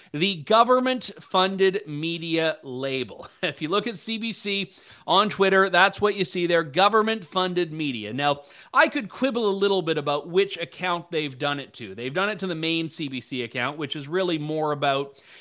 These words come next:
the general primetime programming, daytime programming that C B C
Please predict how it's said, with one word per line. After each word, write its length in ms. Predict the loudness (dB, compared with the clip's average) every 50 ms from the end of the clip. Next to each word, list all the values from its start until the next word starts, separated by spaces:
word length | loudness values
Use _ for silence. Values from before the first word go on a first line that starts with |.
| -20 -20 -10
the 460 | -4 -4 -2 -2 0 0 -2 -2 -2 -4 -10
general 840 | -6 -2 0 0 2 2 0 0 2 2 4 4 4 2 2 0 -4
primetime 680 | -6 -2 -2 -2 -2 -2 -4 -4 -2 0 0 0 -2 -4
programming, 640 | -4 -4 -2 -2 -2 -2 0 0 0 0 -2 -4 -4
daytime 440 | -2 -4 -4 -4 -4 -4 -4 -4 -4
programming 640 | -4 -4 -4 -4 -2 -2 -2 -2 -2 -4 -4 -4
that 120 | -6 -8 -8
C 200 | -6 -4 -4 -2
B 120 | -4 -4
C 460 | -4 -4 -4 -4 -4 -4 -6 -8 -10